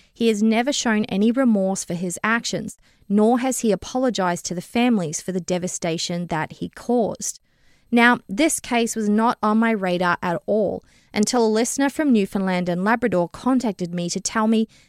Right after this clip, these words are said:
what had happened, and I looked into it straight away. So after the charges against Nicholas Villeneuve were dismissed, Josh Whiteway was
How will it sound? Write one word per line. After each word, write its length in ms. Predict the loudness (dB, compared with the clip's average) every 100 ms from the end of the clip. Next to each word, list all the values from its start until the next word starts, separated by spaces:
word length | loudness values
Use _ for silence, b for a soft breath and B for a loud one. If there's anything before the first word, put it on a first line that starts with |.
| b
what 180 | 2 2
had 120 | 0
happened, 520 | -2 -2 -2 -4 -6 b b
and 120 | b 0
I 40 |
looked 300 | 2 0 2
into 320 | 2 2 -2
it 100 | -4
straight 320 | -4 0 2
away. 480 | 2 0 0 -2 -6 -14 _ _ _
So 200 | -2 4
after 280 | 4 4 2
the 100 | -2
charges 720 | -2 0 2 2 2 0 -2 -2
against 520 | -2 0 -2 -2 -2
Nicholas 480 | -2 0 0 0 0
Villeneuve 520 | -2 0 0 0 -2
were 240 | 0 0
dismissed, 720 | 0 -4 -2 0 0 -4 -8 -16 b b b b
Josh 380 | 4 4 4 0
Whiteway 760 | 2 2 2 0 -2 -2 -4 b b
was 220 | -2 -2